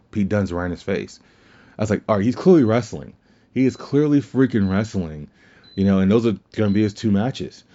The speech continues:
you know, and Samoa Joe might be the one to put over, uh, Pete Dunne, and let, let Pete Dunne get a run with that N X T championship. But Joe is taking that belt from Karrion Kross as Karrion Kross moves to the next one, and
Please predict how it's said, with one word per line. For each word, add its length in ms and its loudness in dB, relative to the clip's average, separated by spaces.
you 140 0
know, 300 0
and 140 -6
Samoa 220 0
Joe 160 0
might 240 -2
be 80 -2
the 100 -2
one 120 -2
to 60 -4
put 200 -4
over, 440 0
uh, 300 0
Pete 320 -4
Dunne, 460 -2
and 100 -4
let, 160 -4
let 220 -2
Pete 140 -4
Dunne 160 -2
get 100 0
a 40 -2
run 140 -6
with 100 -8
that 160 -8
N 100 -6
X 100 -12
T 120 -8
championship. 640 -10
But 200 -8
Joe 280 4
is 100 -2
taking 280 -4
that 220 -4
belt 220 -4
from 100 -10
Karrion 280 -6
Kross 260 -4
as 80 -12
Karrion 240 -6
Kross 240 -8
moves 220 -8
to 100 -10
the 80 -6
next 220 -10
one, 240 -8
and 180 -8